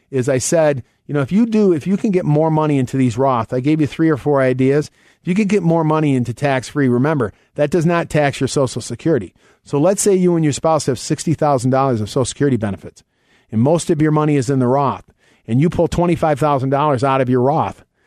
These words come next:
right? And you have sixty thousand dollars of, of Social Security. That's eighty-five thousand dollars right there of income, right? You could pull another fifteen thousand out of an I R A. That's a, now you're up to a hundred thousand. I've given this example before. Do you know you wouldn't pay a penny in taxes?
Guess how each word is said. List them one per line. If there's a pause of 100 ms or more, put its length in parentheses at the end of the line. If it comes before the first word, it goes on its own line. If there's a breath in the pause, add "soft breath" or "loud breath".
(240)
right?
And
you
have
sixty
thousand
dollars
of,
of
Social
Security. (300 soft breath)
That's
eighty-five
thousand
dollars
right
there
of
income,
right? (1000 loud breath)
You
could
pull
another
fifteen
thousand
out
of
an
I
R
A. (920)
That's
a,
now
you're
up
to
a
hundred
thousand. (560)
I've
given
this
example
before.
Do
you
know
you
wouldn't
pay
a
penny
in
taxes?